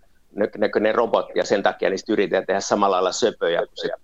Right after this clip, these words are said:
kuusikymmentäluvun sarjakuva. Ja silloin musta ollaan jo rajoitettu mielikuvitusta, ja se on haitallista. Totta kai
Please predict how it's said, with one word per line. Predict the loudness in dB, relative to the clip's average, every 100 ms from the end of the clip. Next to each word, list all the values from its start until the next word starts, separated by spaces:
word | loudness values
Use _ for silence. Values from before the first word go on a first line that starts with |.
| _ -12 -4
kuusikymmentäluvun | -4 -4 -6 -2 -2
sarjakuva. | 2 2 2 0 0 0 2
Ja | 0 -2
silloin | -2 0 2 0
musta | 0 0
ollaan | 2 2
jo | 2 2
rajoitettu | 2 2 2 0 -4 -2
mielikuvitusta, | 0 0 0 -6 -10 -10 -6 -4
ja |
se | 2
on | 2
haitallista. | 4 2 0 -2 -2 -6 -4
Totta | -6 -4 -2
kai | 0 0